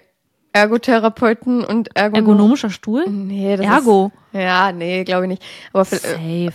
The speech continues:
Speaker 2: Also nicht, dass die einen Stuhl herstellen kann, aber die
Speaker 1: Aber vielleicht können sich mein Opa und dein Papa zusammentun und dann kriegen die
Speaker 2: Mein
Speaker 1: schon
Speaker 2: Papa
Speaker 1: irgendwie
Speaker 2: hat auch keine Ahnung von ergonomischen Sachen. Die zimmern dann beide einfach nur einen verdammt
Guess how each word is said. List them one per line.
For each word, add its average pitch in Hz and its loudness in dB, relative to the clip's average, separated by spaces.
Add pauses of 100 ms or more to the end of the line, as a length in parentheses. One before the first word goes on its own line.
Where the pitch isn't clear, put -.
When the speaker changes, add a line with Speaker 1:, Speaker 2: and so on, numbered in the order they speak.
Speaker 2:
Also 208 4
nicht, 202 2
dass 208 -6
die 202 -6
einen 170 -6
Stuhl 196 -2
herstellen 185 -6
kann, 175 -8
aber 170 -8 (220)
die 175 -6 (720)
Speaker 1:
Aber 214 0
vielleicht 208 0
können 220 0
sich 220 -4
mein 208 -2
Opa 226 -2
und 226 -2
dein 196 -2
Papa 226 -4
zusammentun 240 0
und 240 0
dann 226 0
kriegen 220 -4
die 226 0
Speaker 2:
Mein 220 -4
Speaker 1:
schon 202 0
Speaker 2:
Papa 196 0
Speaker 1:
irgendwie 208 4
Speaker 2:
hat 226 0
auch - -10
keine 233 2
Ahnung 190 0
von 208 -2
ergonomischen 233 4
Sachen. 214 0 (400)
Die 208 2 (180)
zimmern 208 0
dann 202 -4
beide 202 0
einfach 220 -2
nur 214 2
einen 190 0 (120)
verdammt 220 0